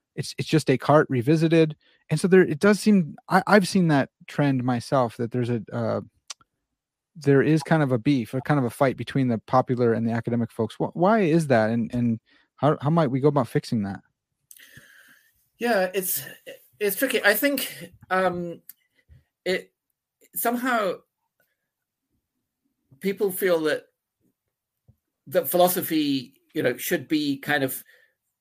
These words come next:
Speaker 2: easily accessible to, to everyone. And, and they don't just mean that, that, you know, that, that we should be able to convey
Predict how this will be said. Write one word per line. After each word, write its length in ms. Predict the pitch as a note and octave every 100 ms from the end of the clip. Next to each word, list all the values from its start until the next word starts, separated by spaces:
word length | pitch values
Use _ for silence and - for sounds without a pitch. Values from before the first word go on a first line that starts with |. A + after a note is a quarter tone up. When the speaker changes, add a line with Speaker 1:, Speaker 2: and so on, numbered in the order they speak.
| - - _ _ _ _ _ _ _ _ _ _ -
Speaker 2:
easily 380 | F#3+ F#3 F3+ D#3+
accessible 520 | - D#3 D#3 C#3 C3
to, 140 | C#3+ - C#3+ -
to 140 | - - - -
everyone. 640 | F#3+ G3 F3+ A#2 F2+ F2+ - -
And, 360 | E3 E3 - - - -
and 100 | F#3+
they 80 | G#3
don't 200 | B3+ B3
just 180 | A3 F#3+
mean 280 | G3 F3+
that, 160 | E3 D3+
that, 300 | D#3 D3 - _ _ _ _ _ _ _ _ _ _ _ _ _ _ - _ _ _ -
you 80 | D3
know, 100 | C3+
that, 380 | D#3 D3 D#3
that 100 | D#3
we 100 | D#3
should 140 | C#3 -
be 100 | D#3+
able 140 | C#3
to 100 | C#3
convey 600 | C#3 E3+ C#3 C3+ C#3 C3+